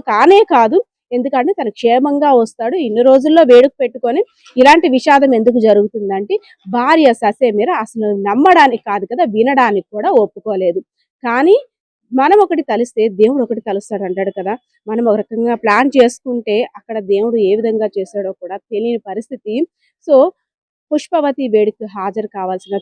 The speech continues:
తండ్రి, అదేవిధంగా కుటుంబ సభ్యులందరితో వేడుక జరగాల్సిన ఏంట విషాదం. అక్కడ పడి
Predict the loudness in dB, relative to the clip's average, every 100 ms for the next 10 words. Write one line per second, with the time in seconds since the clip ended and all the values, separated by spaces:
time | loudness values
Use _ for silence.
0 | -2 -2 0 0 0 0 0 0 -4 -8
1 | -10 -12 -10 -8 -4 -2 -2 -2 -4 -4
2 | -4 0 0 -2 -4 -12 -10 -8 -8 -8
3 | -10 -10 -8 -10 -8 -10 -8 -10 -8 -12
4 | _ _ _ -20 -12 -8 -6 -2